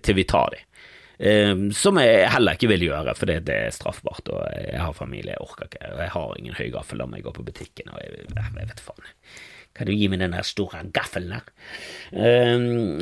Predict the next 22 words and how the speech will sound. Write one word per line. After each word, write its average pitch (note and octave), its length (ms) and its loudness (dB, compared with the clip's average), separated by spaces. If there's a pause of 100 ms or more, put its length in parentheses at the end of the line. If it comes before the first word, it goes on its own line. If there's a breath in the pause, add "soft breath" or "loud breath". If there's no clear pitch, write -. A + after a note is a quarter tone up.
nei, F#3+ 240 4
eh, F3+ 720 8
men F3+ 160 6
jeg, F#3+ 140 8
jeg - 160 8
vil F#3+ 160 8
bare F3 160 6
holde F3+ 180 8
de E3+ 80 8
ansvarlige A2 480 6
da, C3 160 8
og D3+ 140 8
så D3+ 100 0
sitter A2+ 380 4
jeg G#2+ 100 2
på G#2 80 6
en F#2 140 2
podcast G2+ 480 4
nå, F2 180 -2
eh, F2 400 2
nylig, G2+ 480 6
eh, F#2 380 4